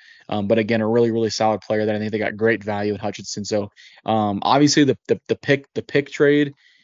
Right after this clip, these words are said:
they gave up a, a haul. I mean, they gave up, um,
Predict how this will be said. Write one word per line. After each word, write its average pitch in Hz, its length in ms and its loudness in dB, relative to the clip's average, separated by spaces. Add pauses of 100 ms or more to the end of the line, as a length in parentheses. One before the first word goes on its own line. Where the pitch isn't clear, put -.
(220)
they 117 120 -2
gave 127 160 0
up 123 120 0
a, 117 140 2
a 107 80 -4
haul. 127 640 2
I - 40 -12
mean, 110 160 -4
they 117 100 -2
gave 117 240 0
up, 117 220 0 (640)
um, 104 720 -6